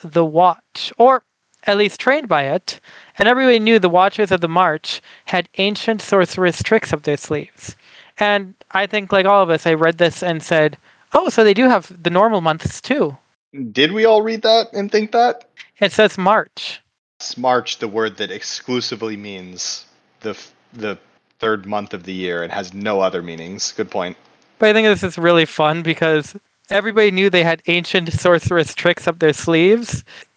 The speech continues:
Speaker 1: Yes, correct. And when we find out more, it's just bad. It's,
Speaker 2: <laughs>
Speaker 1: it's horrible.
Speaker 2: Yeah.
Speaker 1: It's going badlier.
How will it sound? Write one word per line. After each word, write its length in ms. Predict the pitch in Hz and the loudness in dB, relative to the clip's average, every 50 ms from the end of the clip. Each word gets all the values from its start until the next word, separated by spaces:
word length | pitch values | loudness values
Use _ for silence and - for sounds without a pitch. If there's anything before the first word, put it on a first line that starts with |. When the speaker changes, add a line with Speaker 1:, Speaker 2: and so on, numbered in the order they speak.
| _ - | _ -8
Speaker 1:
Yes, 640 | 202 180 185 180 185 208 277 294 - - - - - _ _ _ | -2 0 2 2 2 2 0 -2 -6 -16 -20 -20 -20 _ _ _
correct. 640 | - - 254 240 202 165 170 190 - - - - - - _ _ _ _ - | -4 0 2 4 4 4 2 0 -4 -8 -20 -20 -20 -20 _ _ _ _ -4
And 120 | 196 185 | -2 0
when 100 | 208 202 | 2 2
we 140 | 196 202 180 | 4 2 2
find 320 | 165 - - 156 156 185 185 | 0 0 -2 -2 0 0 0
out 160 | 214 254 - | -2 -4 -2
more, 260 | 180 180 175 165 160 | 0 2 2 2 2
it's 240 | 151 165 156 - - | 2 0 -2 -2 -6
just 460 | - - - 190 190 175 147 - - - _ _ _ | -6 -2 0 2 2 2 0 -4 -12 -20 _ _ _
bad. 580 | - 147 143 139 139 139 135 135 135 135 131 - _ _ _ _ _ - - - | -4 -2 0 0 0 0 0 -2 -2 -6 -10 -16 _ _ _ _ _ -20 -8 -4
It's, 320 | - 190 165 - - - - - _ _ _ _ _ - 151 | -2 -2 -2 -2 -6 -12 -12 -14 _ _ _ _ _ -8 -8
Speaker 2:
<laughs> 440 | - _ _ - 170 - _ _ - | -8 _ _ -2 -2 -2 _ _ -4
Speaker 1:
it's 260 | - - 190 170 - - | -2 0 0 0 -2 -2
horrible. 560 | - 175 185 196 208 220 208 233 233 233 233 | 0 2 2 4 2 2 2 2 4 4 4
Speaker 2:
Yeah. 60 | - - _ _ _ _ _ _ _ _ - 202 | 2 0 _ _ _ _ _ _ _ _ -2 -2
Speaker 1:
It's 140 | 190 175 - | -2 -2 0
going 460 | - 185 180 185 208 202 202 202 196 - _ _ - | 2 2 4 4 4 2 0 -2 -6 -14 _ _ -2
badlier. 1000 | 180 175 175 180 180 175 175 175 175 175 170 165 160 160 175 196 214 226 220 196 | 0 2 2 0 0 -2 -2 0 2 2 4 4 4 4 4 4 2 2 0 -4